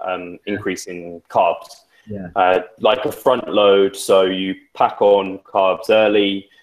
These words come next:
Speaker 1: you then let them come down, and you try and kind of keep this peak you, like you said, you overspill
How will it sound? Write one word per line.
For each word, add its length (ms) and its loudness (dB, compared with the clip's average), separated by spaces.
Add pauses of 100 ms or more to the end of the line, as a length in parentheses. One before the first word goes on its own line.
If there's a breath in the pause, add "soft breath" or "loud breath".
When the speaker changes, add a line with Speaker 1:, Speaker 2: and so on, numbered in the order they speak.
(100)
Speaker 1:
you 100 -6
then 260 0
let 160 -2
them 160 -8
come 240 -8
down, 360 0
and 80 -6
you 60 -8
try 200 -2
and 100 -4
kind 180 -4
of 100 -14
keep 320 -6
this 180 -6
peak 420 -8 (260)
you, 180 0 (180)
like 180 2
you 80 -6
said, 240 -4
you 80 2
overspill 720 0